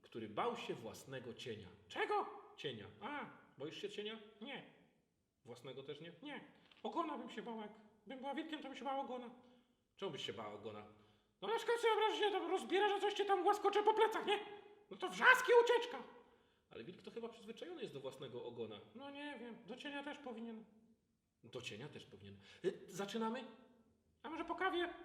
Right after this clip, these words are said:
Speaker 1: No nie, no książkę bym wolał przeczytać dzieciom.
Speaker 2: Dzieciom?
Speaker 1: I dorosłym.
Speaker 2: No i dorosłym, no to, no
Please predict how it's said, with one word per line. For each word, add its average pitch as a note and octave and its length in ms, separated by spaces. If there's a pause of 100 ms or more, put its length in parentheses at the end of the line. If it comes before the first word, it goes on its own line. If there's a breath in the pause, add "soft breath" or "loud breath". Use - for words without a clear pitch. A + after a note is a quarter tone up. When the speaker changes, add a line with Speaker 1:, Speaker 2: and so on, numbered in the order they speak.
(800)
Speaker 1:
No D3 60
nie, D#3+ 160
no D3 80
książkę C#3 340
bym A#2 120
wolał A2 200
przeczytać - 360
dzieciom. - 320 (400)
Speaker 2:
Dzieciom? - 340 (640)
Speaker 1:
I A#2+ 100
dorosłym. G3+ 440 (200)
Speaker 2:
No G3+ 100
i G4 60
dorosłym, F4 340
no G#3 80
to, E4 140 (380 loud breath)
no G4+ 120